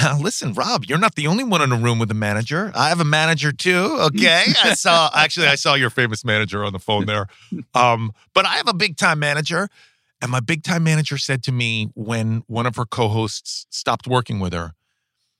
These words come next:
Speaker 1: he said, "I gotta tell you, this,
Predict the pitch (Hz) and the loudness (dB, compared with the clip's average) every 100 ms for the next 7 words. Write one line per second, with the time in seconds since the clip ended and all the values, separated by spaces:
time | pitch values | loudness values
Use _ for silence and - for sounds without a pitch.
0 | _ 127 117 127 117 104 117 143 180 - | _ -10 -4 -2 -2 -2 -6 -2 -2 0
1 | 156 127 107 95 - _ _ _ _ _ | 0 2 0 -2 -8 _ _ _ _ _
2 | - 104 107 135 151 - - | -14 -12 -6 -4 -4 -6 -8